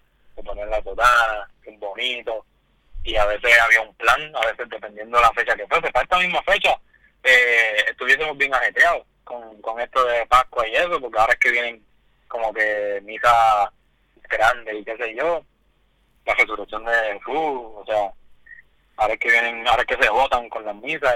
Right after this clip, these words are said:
y como que a veces había un plan, como que no, eh, te toca segundo en la fila, tienes que hacer esto, te toca aquello, hoy te toca tocar las campanas, mañana te toca así.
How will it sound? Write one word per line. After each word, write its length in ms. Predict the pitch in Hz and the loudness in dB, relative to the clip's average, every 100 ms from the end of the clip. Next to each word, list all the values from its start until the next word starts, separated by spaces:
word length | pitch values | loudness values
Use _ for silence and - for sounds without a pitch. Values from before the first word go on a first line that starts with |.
| 110 | -2
y 60 | |
como 240 | 107 107 101 | -8 -12 -10
que 100 | 98 | -10
a 60 | |
veces 200 | 98 101 | -6 2
había 200 | 113 120 | 2 2
un 120 | 117 113 | -2 -4
plan, 380 | 117 127 131 123 | 2 4 4 0
como 220 | 117 110 | -4 -6
que 100 | 104 | -8
no, 180 | 123 156 139 117 - - - - - - | -2 2 2 2 -4 -20 -20 -20 -20 -8
eh, 280 | 113 107 104 | -4 -2 -2
te 100 | 107 | -4
toca 240 | 120 120 135 131 123 117 | -2 4 6 8 8 6
segundo 420 | 113 113 151 139 127 | 0 -10 -10 -10 -12
en 80 | |
la 100 | 113 - | -10 -8
fila, 400 | 185 196 165 131 | -6 -4 -2 -2
tienes 200 | 135 139 | -4 -4
que 100 | 131 | -4
hacer 180 | 123 127 | -2 2
esto, 340 | 185 - 147 | 2 2 -6
te 80 | 117 | -10
toca 220 | 123 123 | -4 -2
aquello, 640 | 117 165 180 175 156 147 131 _ - | -2 -2 -2 -2 -4 -4 -6 _ -20
hoy 100 | 127 | -14
te 120 | 147 | -10
toca 420 | 143 135 139 135 127 | -8 2 4 6 4
tocar 220 | 127 127 | 0 -2
las 100 | 123 | -2
campanas, 600 | 120 - 165 180 165 143 | -10 -2 2 4 4 0
mañana 340 | 120 113 131 139 | -4 -6 -2 -2
te 100 | 131 | -4
toca 260 | 135 131 131 127 120 107 _ _ _ _ _ _ _ | -6 0 2 4 2 0 _ _ _ _ _ _ _
así. 280 | 104 101 135 | -14 -14 -14